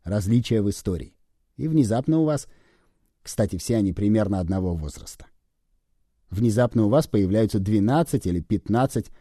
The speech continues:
различных типов прошлого. Двенадцать или пятнадцать наборов признаков. И неважно, является ли человек представителем так называемой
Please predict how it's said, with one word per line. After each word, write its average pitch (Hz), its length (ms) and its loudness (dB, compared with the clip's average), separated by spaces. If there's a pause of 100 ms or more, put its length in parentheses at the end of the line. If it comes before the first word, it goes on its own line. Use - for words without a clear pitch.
(120)
различных 110 600 0
типов 101 320 -2
прошлого. 95 480 -8 (560)
Двенадцать 104 560 2
или 92 100 0
пятнадцать 127 560 2
наборов 107 440 2
признаков. 104 540 -4 (1300)
И 185 160 -2
неважно, 107 560 4
является 98 560 -2
ли 90 120 -4
человек 95 420 -4 (240)
представителем 101 760 0
так 92 140 -6
называемой 98 580 0